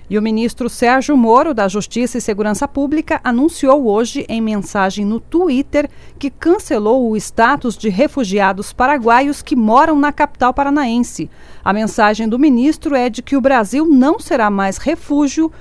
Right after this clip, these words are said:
para estrangeiros acusados ou condenados por crimes comuns. A nova postura, segundo Sérgio Moro, é de cooperação internacional e respeito a tratados.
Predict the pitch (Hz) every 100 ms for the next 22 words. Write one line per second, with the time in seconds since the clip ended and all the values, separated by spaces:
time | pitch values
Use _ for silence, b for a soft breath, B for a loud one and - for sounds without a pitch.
0 | B B 202 196 196 226 214 196 196 240
1 | 269 233 220 - 185 190 240 269 240 262
2 | - 262 285 240 214 254 240 - - 240
3 | 240 269 269 - - 294 254 247 - -
4 | b b b b b 185 190 226 254 262
5 | 220 - - 285 349 247 - 196 220 220
6 | - 220 233 302 320 233 247 - 202 185
7 | 202 - 285 285 254 247 214 240 233 277
8 | 294 262 254 - 277 202 226 254 - -
9 | 220 226 220 - 233 240 240 208 - 254
10 | 262 - 214 214 226 156 - -